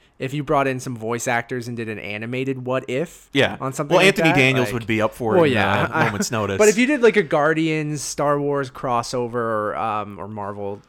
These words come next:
Speaker 1: uh, Star Wars crossover on What If,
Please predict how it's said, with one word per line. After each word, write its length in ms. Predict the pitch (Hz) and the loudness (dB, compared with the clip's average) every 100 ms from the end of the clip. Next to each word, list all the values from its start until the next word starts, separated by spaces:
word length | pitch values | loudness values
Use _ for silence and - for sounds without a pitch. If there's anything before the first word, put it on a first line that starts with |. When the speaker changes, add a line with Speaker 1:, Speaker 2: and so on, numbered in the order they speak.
| 113 | -10
Speaker 1:
uh, 260 | 110 104 101 | -8 -6 -8
Star 240 | - 101 | -8 -8
Wars 160 | 101 - | -8 -10
crossover 420 | 110 101 107 110 | -10 -10 -8 -6
on 340 | 123 117 113 104 - | -6 -6 -8 -14 -20
What 300 | 120 113 120 110 | -12 -6 -6 -4
If, 400 | 120 196 - | -4 -4 -10